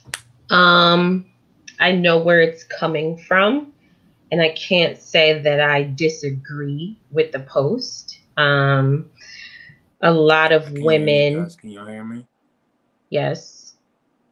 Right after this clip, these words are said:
Speaker 1: Um, a lot of women have taken on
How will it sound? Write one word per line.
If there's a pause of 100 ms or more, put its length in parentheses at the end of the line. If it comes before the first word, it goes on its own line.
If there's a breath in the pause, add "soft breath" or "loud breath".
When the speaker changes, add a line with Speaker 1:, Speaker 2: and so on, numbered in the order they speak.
(4000)
Speaker 1:
Um, (280)
a
lot
of
women (220)
have (2000)
taken
on